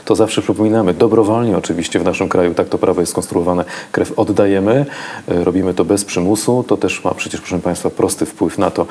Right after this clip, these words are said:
jakiej jakości ta krew <clears throat> musi być. Ten obieg musi być bezpieczny,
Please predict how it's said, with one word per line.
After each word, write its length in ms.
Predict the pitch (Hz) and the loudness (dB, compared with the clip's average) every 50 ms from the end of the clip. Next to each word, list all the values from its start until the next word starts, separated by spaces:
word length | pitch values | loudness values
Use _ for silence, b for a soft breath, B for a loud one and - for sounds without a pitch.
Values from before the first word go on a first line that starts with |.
| B B B B | B B B B
jakiej 320 | 95 101 95 98 98 90 | 2 2 2 2 2 2
jakości 380 | 85 82 - 92 90 - - 101 | 2 2 2 0 0 0 2 2
ta 100 | - - | 4 4
krew 260 | 95 - - - - 104 | 4 2 2 0 0 0
<clears throat> 60 | 110 | 0
musi 180 | 104 - - 104 | 0 0 0 2
być. 220 | 104 120 117 - - - - | 2 2 0 0 -8 -6 -4
Ten 100 | 101 92 | -2 0
obieg 260 | 92 90 90 85 - | 0 2 0 2 2
musi 220 | 123 110 - - 87 | 0 0 0 0 -2
być 140 | 82 82 | -2 -2
bezpieczny, 540 | 82 87 82 - - 120 113 113 - 120 101 | 0 -2 -2 2 2 2 2 2 0 -4 -4